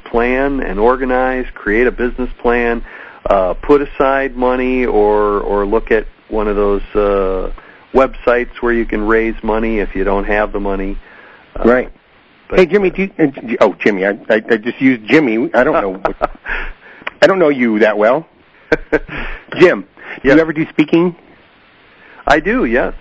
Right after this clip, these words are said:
Speaker 1: absolutely.
Speaker 2: Uh, are you available for that if anybody wants you to speak for them?
Speaker 1: I'm absolutely available for that, and, and in fact,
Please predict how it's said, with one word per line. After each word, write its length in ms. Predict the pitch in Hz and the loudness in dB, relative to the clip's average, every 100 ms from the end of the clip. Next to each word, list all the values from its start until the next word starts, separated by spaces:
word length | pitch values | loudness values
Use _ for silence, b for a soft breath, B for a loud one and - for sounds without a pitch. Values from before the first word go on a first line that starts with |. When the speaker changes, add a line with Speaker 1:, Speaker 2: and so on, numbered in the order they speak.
| - | -8
Speaker 1:
absolutely. 500 | 110 117 - 131 135 | -6 -6 -2 0 2
Speaker 2:
Uh, 220 | 123 113 | 2 0
are 260 | 117 139 131 | 2 2 2
you 140 | 127 | 0
available 340 | 123 135 139 151 | 2 2 2 0
for 120 | 151 | 2
that 200 | 147 156 | 2 0
if 140 | 127 | 0
anybody 320 | 131 127 127 | -2 2 0
wants 220 | 120 120 - | 0 -2 -2
you 80 | |
to 60 | 110 | -4
speak 180 | - 131 | -2 -2
for 120 | - | 0
them? 140 | 165 170 _ - | -2 -2 _ -6
Speaker 1:
I'm 160 | 101 | -4
absolutely 680 | 95 135 139 - 151 131 131 | 0 0 -2 0 0 2 2
available 420 | 127 127 127 127 | 2 2 0 -2
for 160 | 127 127 | -4 0
that, 320 | 123 131 131 | 2 2 0
and, 240 | 113 107 - | -2 -4 -6
and 180 | 113 | -6
in 80 | 107 | -4
fact, 280 | 107 127 | 0 0